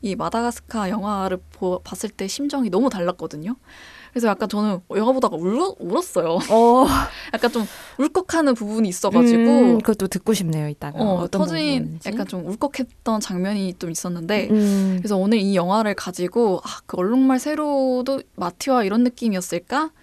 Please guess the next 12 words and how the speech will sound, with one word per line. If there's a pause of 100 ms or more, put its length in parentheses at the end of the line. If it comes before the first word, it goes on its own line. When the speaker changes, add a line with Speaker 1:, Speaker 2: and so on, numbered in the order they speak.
Speaker 1:
이런
상상을
하면서 (320)
다양한
얘기를
좀
나눠보고
싶습니다. (1000)
일단,
어, (180)
첫
번째로